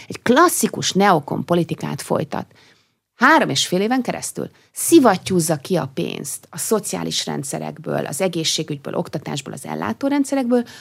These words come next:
pumpálja bele a pénzt a gazdaság felső rétegeibe, a, ö, ráadásul a gazdagabbakba, szegényíti el a, az országot. Klasszikus neokon gazdaságpolitika, és hat hónappal a választások előtt hirtelenjében megváltozik. Ö,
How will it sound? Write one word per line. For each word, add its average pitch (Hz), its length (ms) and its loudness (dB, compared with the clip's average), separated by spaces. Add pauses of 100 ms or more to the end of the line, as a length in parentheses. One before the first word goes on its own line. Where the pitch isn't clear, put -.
(220)
pumpálja 180 640 8
bele 139 220 -6
a 143 180 -12
pénzt - 400 -14 (380)
a 160 40 -8
gazdaság 170 600 0
felső - 440 -6
rétegeibe, 233 760 -2 (100)
a, - 200 -8 (240)
ö, 156 220 -2
ráadásul 160 460 -2
a 131 40 -6
gazdagabbakba, 180 920 -2 (160)
szegényíti 160 840 -4
el - 300 -8
a, 73 240 -10 (160)
az - 160 -8
országot. 202 500 -2
Klasszikus 233 600 -2
neokon - 420 -2
gazdaságpolitika, 185 920 -4 (680)
és - 140 -8
hat 214 180 -6
hónappal 180 320 -6
a 160 40 -10
választások - 560 -12
előtt 156 180 -14
hirtelenjében - 600 -16
megváltozik. 165 720 -16 (500)
Ö, 175 320 4